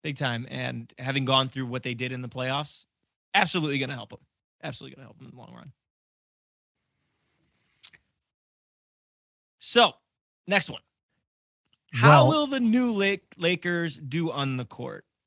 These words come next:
Speaker 1: And how long will it take? And I think that I should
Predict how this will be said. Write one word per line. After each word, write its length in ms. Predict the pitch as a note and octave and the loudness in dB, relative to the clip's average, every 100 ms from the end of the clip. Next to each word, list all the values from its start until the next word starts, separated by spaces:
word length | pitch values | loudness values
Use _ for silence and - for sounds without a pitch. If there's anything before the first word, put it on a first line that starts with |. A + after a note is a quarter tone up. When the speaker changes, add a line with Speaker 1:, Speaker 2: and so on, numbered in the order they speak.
| _ | _
Speaker 1:
And 420 | B2+ B2+ B2+ B2 B2 _ _ | -6 -6 -4 -8 -12 _ _
how 240 | - C3+ | -8 -6
long 300 | C3+ C3+ C#3 | -2 -2 0
will 140 | B2+ C3 | -4 -8
it 100 | - | -10
take? 280 | - - | -12 -12
And 100 | C3 | -6
I 60 | C#3+ | -4
think 300 | F3 G3 - | -2 -2 -2
that 140 | D#3+ | -2
I 100 | D3 | 0
should 280 | D3 - B2+ | -2 -4 -10